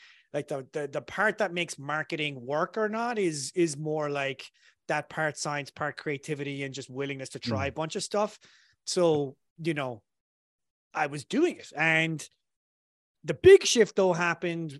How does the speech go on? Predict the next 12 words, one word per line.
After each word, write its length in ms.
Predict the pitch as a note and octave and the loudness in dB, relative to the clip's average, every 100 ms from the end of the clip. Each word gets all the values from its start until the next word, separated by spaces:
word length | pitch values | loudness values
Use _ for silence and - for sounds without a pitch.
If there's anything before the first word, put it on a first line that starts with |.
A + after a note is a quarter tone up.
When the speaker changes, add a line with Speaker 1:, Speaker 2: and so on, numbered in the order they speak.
| - | -16
Speaker 1:
when 680 | D#3 F3 F3 E3+ E3 D3+ D#3 _ _ _ _ _ _ _ _ - | -6 -2 0 0 -4 -8 -12 _ _ _ _ _ _ _ _ -8
I 60 | E3 | -4
started 300 | G#3+ G3+ F#3+ | 0 0 2
learning 420 | F#3 F3+ E3+ C#3+ - | 2 2 -4 -6 0
Google 240 | F#3 D3+ | 2 2
Ads. 300 | G2 - - _ _ _ _ _ _ _ - | -4 -12 -20 _ _ _ _ _ _ _ 0
Speaker 2:
Mm. 120 | C#3+ D#3 | 0 2
Speaker 1:
And 160 | D#3 | -2
I 40 | D3+ | -2
discovered 340 | C#3 G3 E3+ | -2 -2 -2
Perry 240 | D3+ E3+ D3 | -4 -4 -2
Marshall. 400 | D3 C#3 A#2+ | -2 -2 -8